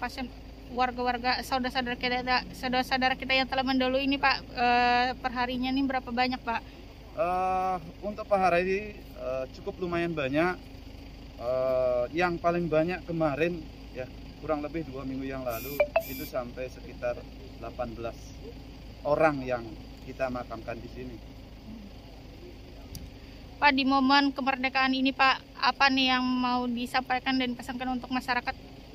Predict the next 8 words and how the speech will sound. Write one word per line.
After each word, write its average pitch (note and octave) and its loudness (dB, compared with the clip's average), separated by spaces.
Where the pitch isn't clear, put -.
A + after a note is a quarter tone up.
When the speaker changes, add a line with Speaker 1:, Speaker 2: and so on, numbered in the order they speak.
Speaker 1:
di, B3 0
khususnya C#4 0
di C4+ 6
Provinsi C4 -2
Kalimantan B3+ 0
Selatan C4 2
nih, - -8
Pak? G#3+ -4